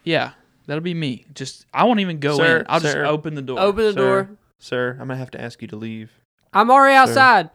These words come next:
Speaker 3: <laughs>
Speaker 2: I refuse to come in if you don't tell me what the fuck a wing of fish is.
Speaker 3: I'll order the whole damn menu.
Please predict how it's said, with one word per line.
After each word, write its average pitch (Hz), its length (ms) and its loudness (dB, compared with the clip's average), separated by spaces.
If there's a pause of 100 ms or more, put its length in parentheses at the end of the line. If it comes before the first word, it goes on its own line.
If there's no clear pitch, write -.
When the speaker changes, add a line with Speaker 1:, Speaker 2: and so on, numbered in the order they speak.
(160)
Speaker 3:
<laughs> - 760 -12 (1040)
Speaker 2:
I 151 80 -2
refuse 190 400 0
to - 60 -4
come 190 220 2
in 185 220 0
if 170 40 -4
you 180 60 -4
don't 175 120 -4
tell 180 100 -4
me 170 60 -6
what 160 100 -4
the - 60 -12
fuck - 260 -14
a 165 60 0
wing 170 160 -6
of 151 80 -6
fish 151 200 0
is. 147 380 0
Speaker 3:
I'll 233 180 2
order 233 200 4
the 220 100 4
whole 233 140 4
damn 226 240 4
menu. 214 540 -4